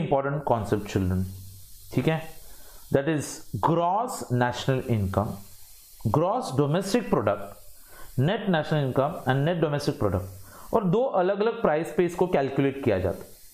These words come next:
और वो दो prices होते क्या है बच्चे लोग? एक होता है market price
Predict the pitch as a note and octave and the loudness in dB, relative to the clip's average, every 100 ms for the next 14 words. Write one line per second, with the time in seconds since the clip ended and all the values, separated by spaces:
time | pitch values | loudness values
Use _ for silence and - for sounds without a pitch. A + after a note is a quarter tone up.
0 | - - - C3 D#3 E3+ F#3+ D#3+ D3+ F3+ | -20 -20 -2 0 2 2 2 2 2 -2
1 | - C#3 D#3 D#3+ E3+ E3 D#3+ E3 G3 G3 | 2 0 2 2 2 2 2 2 0 -4
2 | - - - - - - B2+ C3 C3+ C3 | -12 -20 -20 -20 -10 0 0 2 2 2
3 | B2+ C3+ B2+ A2+ A2+ D3+ D3+ D#3 E3 F3+ | 2 0 2 2 2 0 2 2 2 -2